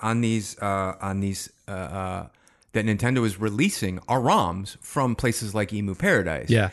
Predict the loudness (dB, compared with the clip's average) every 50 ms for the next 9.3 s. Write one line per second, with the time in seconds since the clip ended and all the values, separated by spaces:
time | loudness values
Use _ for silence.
0 | -4 -14 -10 -4 -2 0 4 4 4 4 4 4 2 2 2 2 2 2 2 2
1 | 2 4 4 2 2 0 0 0 0 2 2 2 4 4 4 4 4 2 2 0
2 | 0 -2 -2 -2 -4 -6 -4 0 0 0 0 0 0 -2 0 0 0 -2 -2 -2
3 | -2 -2 -2 -2 -4 -4 -6 -6 -8 -8 -6 -6 -6 -6 -6 -6 -6 -4 -4 -4
4 | -6 -8 -10 -10 -6 -4 -4 -4 -4 -6 -10 _ _ _ _ _ _ _ -6 -4
5 | -2 0 0 0 0 2 0 0 0 0 -4 -6 -6 -8 -8 -12 -6 -2 0 2
6 | 2 4 4 4 4 4 4 2 0 -2 -10 -8 -4 -4 -2 2 4 4 6 6
7 | 4 4 2 2 0 0 0 0 2 6 6 6 8 6 4 2 2 0 0 -2
8 | 0 0 2 2 2 2 0 -2 0 -2 0 2 4 4 4 4 4 2 2 2
9 | 4 2 0 0 0 -4